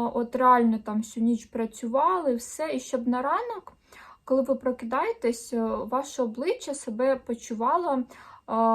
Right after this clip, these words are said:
гарно, щоб, е, не було відчуття, що, е, не вистачає зволоженості, живлення, що от ви встали і вам хочеться піти вмитися чи щось таке нанести зволожуюче, тому що шкіра якась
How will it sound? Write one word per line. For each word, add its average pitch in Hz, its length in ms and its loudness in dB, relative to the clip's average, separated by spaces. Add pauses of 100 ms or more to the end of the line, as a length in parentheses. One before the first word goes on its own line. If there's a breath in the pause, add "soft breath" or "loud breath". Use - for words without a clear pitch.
(640)
гарно, 302 560 2
щоб, 262 560 2
е, 247 260 0 (420)
не 226 160 2
було 262 280 4
відчуття, 254 640 -4
що, 254 640 2 (340 loud breath)
е, 233 120 2
не 240 100 4
вистачає 247 640 -2
зволоженості, 254 1040 0
живлення, 240 640 -2
що 233 460 -2 (260 loud breath)
от 233 160 -6
ви 254 100 0
встали 285 680 0
і 240 200 -2 (880)
вам 240 300 2
хочеться 247 840 -2
піти 262 300 -4
вмитися 247 760 0
чи 240 160 -8
щось 254 220 -6
таке 254 300 -4
нанести 262 580 -4
зволожуюче, 262 720 -2
тому 226 260 -4
що 240 180 -10
шкіра 269 480 -4
якась 226 360 -4